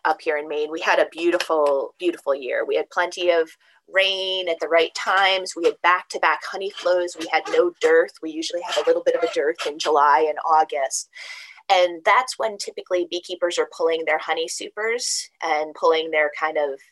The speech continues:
summer, midsummer honey. And if they need to do a treatment, they're doing it during that dearth time because the population, everybody's kind of home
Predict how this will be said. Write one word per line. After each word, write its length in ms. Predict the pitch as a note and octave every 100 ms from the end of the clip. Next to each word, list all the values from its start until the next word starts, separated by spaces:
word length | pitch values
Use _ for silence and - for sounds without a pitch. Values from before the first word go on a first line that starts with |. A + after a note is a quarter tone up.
| _
summer, 580 | - - F3 F3 E3+ F3
midsummer 440 | E3+ D#3+ F3 E3+ E3+
honey. 480 | E3+ F3 F3 F3+ - - - - - -
And 520 | D#3 D#3 D3+ D3+ D3 D#3+ - _ _
if 200 | F#3 F3
they 140 | F3 E3+
need 180 | E3 E3
to 60 |
do 140 | E3+ D#3+
a 40 |
treatment, 460 | - E3+ F3 E3 E3+
they're 120 | E3
doing 280 | E3 D#3 D#3+
it 180 | D3 - _ _ _ _ -
during 300 | E3+ D#3+ D#3+
that 240 | C#3+ -
dearth 300 | D3+ C#3+ -
time 400 | - C3 B2+ - - _ D3+
because 280 | D3+ D#3
the 100 | D#3
population, 1000 | - D3 D3 D3 D3+ D#3+ - D#3 D#3 D3+ C#3+
everybody's 460 | D#3 D3 C#3 D#3 -
kind 220 | - D#3
of 100 | C3+
home 600 | G#3 G3+ F#3+ F#3 F3+